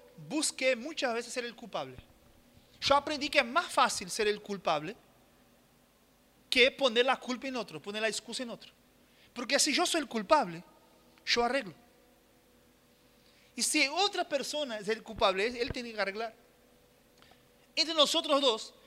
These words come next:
cuando peleamos, yo prefiero estar equivocado. Porque si yo identifico que estoy equivocado,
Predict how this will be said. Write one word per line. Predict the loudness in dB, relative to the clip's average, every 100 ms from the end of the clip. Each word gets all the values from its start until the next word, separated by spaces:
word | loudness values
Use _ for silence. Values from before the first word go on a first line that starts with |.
| -2
cuando | -2 0
peleamos, | 4 4 4 -2 -14 -8
yo | 0 0
prefiero | 0 -6 -4 -8
estar | -6 -6
equivocado. | -6 -8 -8 -10 -10 -20 _ _ _ -18
Porque | -12 -6 -2
si | 0
yo | 4 2
identifico | 2 -4 -4 -6 -6 -8
que | -12
estoy | -8 -8
equivocado, | -6 -8 -4 -2 -2